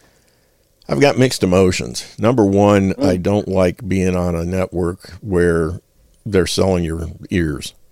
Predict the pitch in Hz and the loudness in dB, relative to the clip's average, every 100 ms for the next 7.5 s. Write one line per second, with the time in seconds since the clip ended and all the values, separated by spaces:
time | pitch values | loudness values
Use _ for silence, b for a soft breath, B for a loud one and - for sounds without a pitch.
0 | _ _ _ _ 101 90 90 - - 90 | _ _ _ _ -4 -2 -2 -4 -4 -4
1 | 87 85 87 85 90 85 - 90 82 85 | -4 -4 -4 -2 -2 -4 -2 -2 -2 -4
2 | 82 90 87 87 78 - 98 92 76 - | -6 -6 -6 -6 -8 -2 0 2 -2 -8
3 | - 107 87 85 - - 95 82 95 85 | -10 -8 -8 -8 -12 -10 -8 -6 -4 0
4 | 92 101 - 101 92 - 92 95 90 87 | 2 0 0 0 0 0 2 2 2 2
5 | 85 80 90 117 90 98 101 113 95 95 | 2 0 -4 -6 -2 2 2 2 2 2
6 | 90 80 87 - - - _ _ _ _ | 0 -2 -6 -10 -14 -20 _ _ _ _
7 | - 87 78 62 | 2 4 4 0